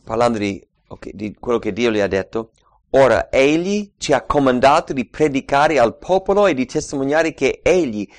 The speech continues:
è colui che Dio ha costituito giudice dei vivi e dei morti." Allora, il mio punto, che Gesù è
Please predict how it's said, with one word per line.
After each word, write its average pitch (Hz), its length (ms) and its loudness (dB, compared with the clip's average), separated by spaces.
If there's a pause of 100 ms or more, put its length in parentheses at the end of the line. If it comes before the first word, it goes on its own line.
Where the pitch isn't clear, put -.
(180)
è 160 180 4
colui 196 580 2 (160)
che 135 240 -2
Dio 175 340 4
ha 135 100 2
costituito 196 840 -2 (180)
giudice 117 720 -2
dei 110 220 0
vivi 208 420 -4
e 160 160 -6
dei 156 140 -8
morti." 104 440 -16 (1400)
Allora, 110 360 -4 (120)
il 117 140 -2
mio 156 220 0
punto, 151 500 -6 (840)
che 127 160 -2
Gesù 127 600 -2
è 123 280 -4